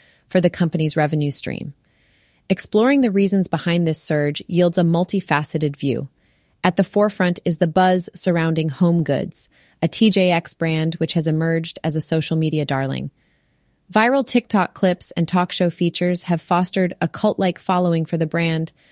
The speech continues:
with consumers flocking to stores not merely for necessity,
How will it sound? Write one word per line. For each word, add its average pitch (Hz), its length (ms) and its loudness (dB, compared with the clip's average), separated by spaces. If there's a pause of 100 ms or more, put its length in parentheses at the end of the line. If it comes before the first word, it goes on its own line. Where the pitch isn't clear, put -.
(180)
with 185 140 2
consumers 196 540 4
flocking 185 420 0
to 185 100 -4
stores 170 460 0
not 190 240 0
merely 214 240 2
for 196 160 -2
necessity, 185 720 0